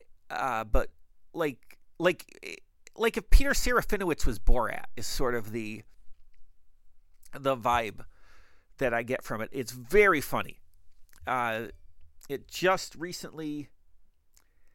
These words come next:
came to, uh, came, it just recently came to Netflix, like it was somewhere else initially. Um, but it's new. I guess she has done some other shows in England,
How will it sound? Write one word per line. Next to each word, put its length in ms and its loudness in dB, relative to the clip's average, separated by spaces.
came 320 -12
to, 380 -6
uh, 280 -4
came, 260 2
it 120 -10
just 200 -2
recently 300 -2
came 280 10
to 100 -2
Netflix, 440 -8
like 160 -6
it 60 -16
was 100 -10
somewhere 320 -2
else 260 -8
initially. 500 -6
Um, 360 -6
but 140 -4
it's 180 -8
new. 120 -4
I 80 2
guess 180 -2
she 140 -2
has 80 -2
done 160 -2
some 160 0
other 160 -2
shows 280 -4
in 120 -8
England, 540 -10